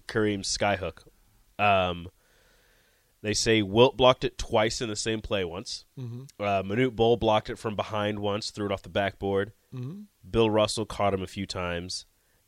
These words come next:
Speaker 1: And then they said this guy, Bill Willoughby.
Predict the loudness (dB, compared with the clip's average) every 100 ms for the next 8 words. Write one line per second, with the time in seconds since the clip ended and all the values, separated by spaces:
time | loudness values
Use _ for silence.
0 | _ -2 0 2 2 0 2 2 2 2
1 | 2 0 0 4 6 6 6 4 0 -6
2 | _ _ _ _ _ _ -4 6 8 8
3 | 6 -2 -12 -12 2 4 6 4 2 -6
4 | -8